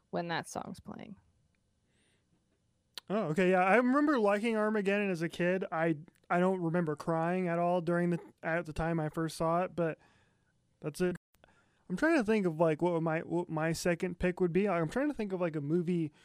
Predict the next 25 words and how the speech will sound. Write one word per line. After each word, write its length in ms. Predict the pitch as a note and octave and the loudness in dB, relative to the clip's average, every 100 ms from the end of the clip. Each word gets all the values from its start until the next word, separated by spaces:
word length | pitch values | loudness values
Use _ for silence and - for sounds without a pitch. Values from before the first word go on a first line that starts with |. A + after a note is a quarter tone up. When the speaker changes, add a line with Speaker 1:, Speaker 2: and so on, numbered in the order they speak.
| _ _ _ - | _ _ _ -2
Speaker 2:
in 200 | F#3+ F#3 - | 0 0 -4
recent 600 | D#3 D3 F#3 F3+ F3 - | -8 0 0 0 -2 -4
memory 480 | D#3+ D3 C#3 B2+ C3+ | -4 -4 -4 -6 -4
or 160 | D3 | -2
a 40 | D#3 | -2
T 200 | - F#3 | -2 -4
V 140 | F3 | -4
show 240 | E3 E3 D#3 | -4 -2 -2
in 80 | C#3+ | -2
recent 320 | D3 - C#3+ | -6 -8 -10
memory, 420 | C#3+ C#3+ C#3+ C#3 _ _ _ _ _ - | -8 -8 -10 -12 _ _ _ _ _ 0
and 100 | F3 | 2
there's 140 | E3+ | 4
nothing 240 | G#3 A3 | 2 2
that 140 | G#3 F3+ | 2 2
really 260 | F3+ F3 | 0 0
comes 380 | D#3+ - E3 D#3+ | -2 -2 -2 0
to 80 | D#3+ | -2
mind, 420 | C#3 C#3 D#3 F3 | -4 -4 -2 0
really. 460 | F3 F#3 G3+ G#3+ G3+ _ _ _ _ _ _ | 0 0 -2 -4 -8 _ _ _ _ _ _
Uh, 140 | G3+ B3+ - _ _ _ - | 4 4 0 _ _ _ 2
probably 600 | - G3+ B3 E4 A#3+ A#3 | 4 6 6 4 4 4
Oliver 400 | A3 F#3 G3+ F#3+ | 4 4 4 2
Queen's 420 | D#3 - E3 E3 | 0 0 0 0
death. 360 | C3+ B2+ A#2 - | -2 -8 -8 -12